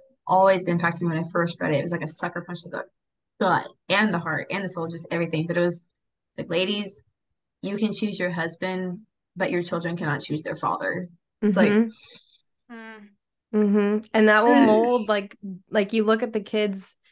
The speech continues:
Speaker 2: you look at kids, or even, like, our, our classmates or whoever today, and you look at their family life and how they are now, and, like,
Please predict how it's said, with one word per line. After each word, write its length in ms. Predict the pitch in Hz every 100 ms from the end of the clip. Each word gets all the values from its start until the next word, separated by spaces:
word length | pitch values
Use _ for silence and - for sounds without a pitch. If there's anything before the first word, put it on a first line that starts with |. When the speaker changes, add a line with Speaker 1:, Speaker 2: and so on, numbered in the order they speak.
| _ _ _ _ _
Speaker 2:
you 100 | 240
look 100 | 269
at 60 | 220
kids, 180 | 269 226
or 80 | 254
even, 260 | 277 302
like, 140 | 254 226
our, 280 | 208 185 -
our 320 | - 190 185 -
classmates 600 | - 233 240 226 196 190
or 240 | 185 180 175
whoever 600 | 202 - 208 202 175 185 -
today, 520 | - 196 214 196 175 -
and 180 | 185 190
you 120 | 185
look 200 | 190 190
at 260 | 190 175 - _ _
their 160 | 185 190
family 400 | 185 196 196 196
life 520 | 175 156 160 190 - _ _ -
and 120 | 202
how 220 | 190 180
they 260 | 180 185 196
are 180 | 190 180
now, 500 | 180 180 160 165 175 -
and, 140 | 208 196
like, 280 | 180 175